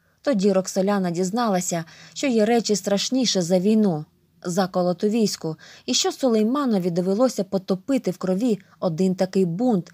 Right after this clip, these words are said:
при вступі його на престол. Незабаром у султанки народилися син Баязет і дочка Мірмах. Вона постійно мучиться думкою,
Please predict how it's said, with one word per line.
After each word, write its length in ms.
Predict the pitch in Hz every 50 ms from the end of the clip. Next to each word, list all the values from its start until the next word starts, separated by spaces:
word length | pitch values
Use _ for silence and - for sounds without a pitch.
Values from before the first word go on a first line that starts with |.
| - _ -
при 140 | 170 165
вступі 420 | - - - - 180 208 202 - 202
його 360 | 175 180 175 160 175 160 151 - -
на 180 | 175 175 160
престол. 580 | - - 185 185 - - - 196 165 151 143 147 - _ _ _ _ _ _ _ _ _ -
Незабаром 600 | 190 202 202 180 202 208 208 247 254 233 202 175
у 60 | 175
султанки 580 | - 185 180 185 - 277 269 262 - 240 226 208 - - - - - -
народилися 680 | - 269 240 214 202 175 180 202 190 190 175 - 185 180
син 300 | - - 196 185 165 175 -
Баязет 640 | 170 160 170 170 160 165 160 170 226 254 269 - - _ _ _ _ - -
і 60 | 233
дочка 460 | 196 190 185 - - - 196 185 185 -
Мірмах. 640 | 190 196 214 208 202 190 175 165 156 - - - _ _ _ _ _ _ _ -
Вона 200 | 269 277 262 233
постійно 500 | - 196 214 208 - 254 247 220 208 196
мучиться 500 | 202 226 240 214 - 214 185 - 190 185
думкою, 580 | 175 190 254 262 233 202 180 - 175 170 165